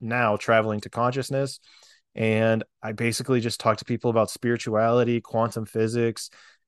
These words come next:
and our place in the universe and how that works out. And so,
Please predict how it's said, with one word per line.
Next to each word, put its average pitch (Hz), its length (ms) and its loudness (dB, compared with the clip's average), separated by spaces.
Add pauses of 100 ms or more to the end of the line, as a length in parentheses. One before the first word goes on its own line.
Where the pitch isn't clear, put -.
and 113 480 2
our 117 180 2
place 120 600 -2
in 113 120 -6
the 110 100 -2
universe 117 600 0
and 104 140 -4
how 113 200 0
that 113 160 2
works 107 240 -6
out. 117 320 -2 (120)
And 101 180 -6
so, 104 500 2